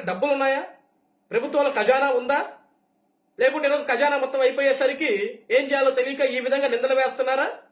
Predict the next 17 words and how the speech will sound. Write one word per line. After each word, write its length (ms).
వాలంటీర్లు 540
లేరు 160
కాబట్టి 220
మేము 140
పెన్షన్ 220
ఇవ్వలేకపోతున్నాం, 760
మళ్ళీ 240
ఈసీ 180
నిర్ణయం 340
తీసుకోవాలా, 480
ఆలోచించాలా, 560
పునరాలోచన 540
చేయాలా? 320
ఏం 240
మాట్లాడుతున్నారు 480
సార్ 160
మీరంతా? 320